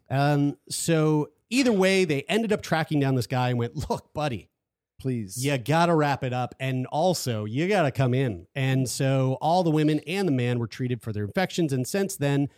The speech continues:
Speaker 1: no other cases in Michigan have linked back to anyone in, in the cluster. The fact makes health officials hopeful that they've stopped the spread of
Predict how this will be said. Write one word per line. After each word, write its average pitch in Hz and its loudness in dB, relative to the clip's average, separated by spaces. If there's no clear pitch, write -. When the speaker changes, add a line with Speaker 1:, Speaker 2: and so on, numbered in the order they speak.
Speaker 1:
no 147 4
other 240 2
cases 151 0
in 131 0
Michigan 131 -2
have 117 0
linked 123 -2
back 120 -4
to - -12
anyone 165 2
in, 151 0
in 196 -2
the 208 0
cluster. 107 -8
The - -4
fact 214 0
makes 196 2
health 180 0
officials 160 0
hopeful 202 0
that 170 -4
they've 139 -2
stopped 160 -2
the 143 -4
spread 135 -2
of 127 -4